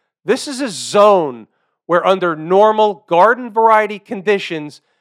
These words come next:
they should get a reaction back in the other direction. It's not easy to trade gold, and if they start getting below seventeen hundred, you could see a lot lower prices,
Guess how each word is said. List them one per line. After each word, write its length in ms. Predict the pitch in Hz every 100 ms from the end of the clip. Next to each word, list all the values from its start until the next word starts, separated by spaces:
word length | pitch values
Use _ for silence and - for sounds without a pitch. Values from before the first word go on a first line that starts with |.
| _
they 140 | 160 151
should 520 | - - 214 220 196
get 140 | 214
a 80 | 208
reaction 760 | 196 190 180 170 175 - 170 156 _
back 420 | 160 175 190 _ 214
in 100 | 190
the 160 | 190
other 380 | 170 165 160 160
direction. 720 | - 156 160 214 - - - _ _ _
It's 100 | _
not 300 | 131 151 190
easy 260 | 220 202 208
to 100 | 208
trade 380 | - 202 208 170
gold, 380 | 160 151 151 - _ _
and 120 | 139 147
if 120 | -
they 120 | 143
start 400 | - 190 208 -
getting 240 | 226 226
below 260 | 180 190 190
seventeen 640 | 185 208 185 185 175 160
hundred, 560 | 131 240 277 160 156 151 _ _ _
you 100 | 160
could 200 | 175 170
see 500 | - 190 196 190 165 _ _
a 60 | 147
lot 360 | 143 180 233 156
lower 380 | 190 196 185 160
prices, 720 | - 214 247 - 107 _